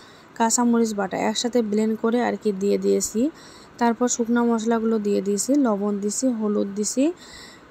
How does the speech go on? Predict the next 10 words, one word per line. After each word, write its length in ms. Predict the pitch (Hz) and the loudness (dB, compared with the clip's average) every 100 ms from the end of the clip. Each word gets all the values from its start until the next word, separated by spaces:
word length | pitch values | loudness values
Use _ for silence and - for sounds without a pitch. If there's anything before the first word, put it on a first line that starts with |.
| - | -2
মরিচের 760 | 233 226 220 226 220 - 240 226 | 2 4 4 2 0 -2 0 2
গুঁড়া 240 | 220 220 | 2 2
দিছি, 260 | 208 220 - 277 | 2 0 2 2
ধনিয়ার 460 | 247 220 214 220 | 4 4 4 2
গুঁড়া 220 | 214 214 208 | 2 0 0
দিছি, 320 | 208 208 254 349 262 | -2 0 2 2 2
দিয়ে 180 | 233 262 | 2 2
মশলাটা 460 | 214 208 240 254 | 0 -2 -2 0
ভালো 220 | 262 220 214 | 0 0 0
করে 160 | 240 | 0